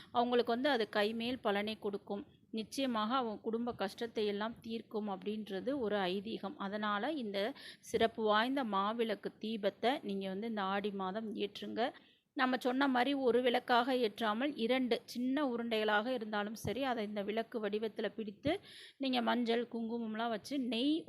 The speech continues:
ஊற்றியும் ஏற்றலாம். அது இன்னுமே சிறப்பு. நெய் ஊற்ற முடியாதவர்கள் நல்லெண்ணெய் ஊற்றி ஒரு, ஒரு சொட்டு நெய் வந்து அதுல விட்டு நீங்க வந்து ஒரு தாம்பாளமோ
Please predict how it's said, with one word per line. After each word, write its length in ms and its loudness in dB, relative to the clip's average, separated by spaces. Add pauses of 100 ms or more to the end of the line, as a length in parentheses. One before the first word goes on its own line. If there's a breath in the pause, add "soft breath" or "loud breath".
ஊற்றியும் 420 -6 (200)
ஏற்றலாம். 420 -4 (340 soft breath)
அது 140 4 (100)
இன்னுமே 360 0 (120)
சிறப்பு. 320 -2 (180)
நெய் 220 0
ஊற்ற 280 -4
முடியாதவர்கள் 760 0 (140)
நல்லெண்ணெய் 560 -2
ஊற்றி 320 -4 (520 loud breath)
ஒரு, 120 8 (100)
ஒரு 200 6
சொட்டு 300 0 (200)
நெய் 320 -2
வந்து 220 -2
அதுல 240 -2
விட்டு 240 -8 (100)
நீங்க 220 -4
வந்து 180 -4
ஒரு 80 -2 (140)
தாம்பாளமோ 680 0